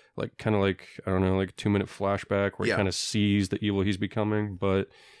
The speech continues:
Speaker 2: Yeah.
Speaker 1: it just,
Speaker 2: No,
Speaker 1: I
Speaker 2: the
Speaker 1: don't know.
Speaker 2: extended version is the best. I
Speaker 1: Yeah.
Speaker 2: don't think I'll ever see the original version again.
Speaker 1: Right.
Speaker 2: It's just, it, explain more about that bullet thing. I mean, it just has so much going on, B V S, but I didn't hate it,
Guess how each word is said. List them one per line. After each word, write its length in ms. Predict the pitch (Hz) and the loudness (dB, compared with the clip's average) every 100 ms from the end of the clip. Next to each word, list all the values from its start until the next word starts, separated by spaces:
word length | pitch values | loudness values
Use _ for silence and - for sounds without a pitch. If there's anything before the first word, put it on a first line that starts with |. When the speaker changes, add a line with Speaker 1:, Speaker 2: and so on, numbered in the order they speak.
| _ _ | _ _
Speaker 2:
Yeah. 240 | - 92 - | -6 -4 -4
Speaker 1:
it 140 | - 127 | -6 -4
just, 680 | 123 104 - - - - - | -2 -2 -4 -8 -12 -12 -2
Speaker 2:
No, 80 | 151 | 0
Speaker 1:
I 40 | |
Speaker 2:
the 40 | 127 | 2
Speaker 1:
don't 60 | |
know. 60 | 135 | 0
Speaker 2:
extended 360 | 95 151 165 | 0 -2 -2
version 340 | 113 107 95 98 | -2 -4 -4 -6
is 280 | - 104 92 | -6 -6 -8
the 80 | |
best. 380 | 80 76 78 - | -10 -10 -10 -2
I 40 | 131 | 2
Speaker 1:
Yeah. 80 | |
Speaker 2:
don't 80 | 147 | 4
think 120 | 147 110 | 2 -2
I'll 100 | 95 | -4
ever 180 | 110 | -4
see 160 | 104 - | -6 -8
the 280 | 90 85 85 - | -6 -6 -6 -10
original 340 | 95 87 85 | -10 -8 -8
version 340 | 85 90 87 80 | -6 -6 -6 -10
again. 400 | 80 82 71 78 | -10 -8 -8 -12
Speaker 1:
Right. 260 | - 104 95 | -2 -2 -2
Speaker 2:
It's 180 | 90 - | -6 -8
just, 360 | 98 90 - - | -8 -6 -6 -4
it, 200 | 101 87 | -4 -4
explain 460 | 92 - 135 151 | -6 -4 0 2
more 180 | 147 139 | 2 2
about 240 | 123 117 107 | 0 -2 -2
that 260 | 85 92 | -6 -6
bullet 320 | 104 107 113 - _ _ - | -4 -2 -2 -4 _ _ -4
thing. 460 | 110 104 110 95 | -2 -2 -4 -6
I 60 | 76 | -2
mean, 220 | 139 135 - - - | 0 -2 -4 -16 -12
it 60 | |
just 140 | 160 208 | -6 -2
has 160 | 160 | -2
so 100 | - | -2
much 160 | 127 104 | -6 -4
going 200 | 101 92 | -4 -2
on, 180 | 87 85 | -4 -6
B 140 | 85 | -8
V 120 | 87 85 | -8 -8
S, 280 | 80 - - | -8 -10 -6
but 200 | 101 95 - | -4 -2 -2
I 140 | 160 | -4
didn't 220 | 190 156 | -2 -4
hate 220 | 135 113 87 | -6 -8 -8
it, 160 | 65 | -12